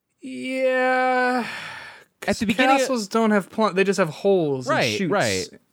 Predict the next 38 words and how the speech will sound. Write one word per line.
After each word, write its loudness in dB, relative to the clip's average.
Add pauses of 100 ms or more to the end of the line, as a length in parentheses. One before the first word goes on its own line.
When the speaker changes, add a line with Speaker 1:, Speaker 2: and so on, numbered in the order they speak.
(120)
Speaker 1:
and -6
Speaker 2:
And 4
Speaker 1:
buckets. -6
Speaker 2:
apparently 0
pictures -2
that -2
you -6
can -2
jump -2
into -2
and -2
do -4
things -4
in. -4 (540)
Speaker 1:
Yeah. -4 (560)
Speaker 2:
So, 0 (920)
I -10
don't -4
Speaker 1:
It -2
Speaker 2:
know. 2
Speaker 1:
was -8 (1300)
Speaker 2:
And -2
does -2
he -6
travel -2
to -6
Peach's -6
castle -2
through -4
a -4
pipe? -6 (500)
Is -6
that 0
how -2
he -2
gets -4
there? -2
Speaker 1:
That, -2